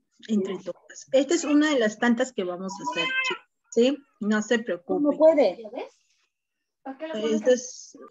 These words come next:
Speaker 1: esta es una de, de tantos grupos que vamos a hacer, no es la primera vez. Eh, ahora me voy a quedar sin nota, no, no estoy calificando esto, no estoy calificando. Vamos a dejarlo como si fuera una prueba, ¿está bien?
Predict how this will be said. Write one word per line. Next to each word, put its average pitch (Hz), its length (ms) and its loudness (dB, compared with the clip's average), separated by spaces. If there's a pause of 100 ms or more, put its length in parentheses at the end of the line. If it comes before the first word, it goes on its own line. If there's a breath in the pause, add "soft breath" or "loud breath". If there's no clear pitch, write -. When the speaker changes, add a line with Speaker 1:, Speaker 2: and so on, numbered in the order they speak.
Speaker 1:
esta 233 240 -2
es 247 100 -8
una 262 220 2
de, 185 280 -2 (100)
de 190 280 -2
tantos 220 360 0
grupos 220 340 -4
que 208 100 -6
vamos 185 360 -6
a 185 40 -14
hacer, 185 240 -6
no 180 140 -8
es 175 100 -8
la 180 180 -4
primera 175 460 -10
vez. 247 380 0 (480 soft breath)
Eh, 190 600 0 (1160)
ahora 226 280 4
me 226 140 8
voy 208 160 4
a 208 80 -2
quedar 202 180 -2
sin 220 240 0
nota, 254 260 0
no, 285 380 -4 (260)
no 247 140 0
estoy 285 240 -4
calificando 208 880 -6
esto, 214 560 -8 (180)
no 190 120 -6
estoy 190 220 -8
calificando. 196 840 -6 (220)
Vamos 277 380 2
a 269 40 4
dejarlo 240 440 0
como 233 160 -2
si 214 120 -10
fuera 214 180 -6
una 202 220 -4
prueba, 175 460 -10
¿está - 240 -20
bien? 285 320 -2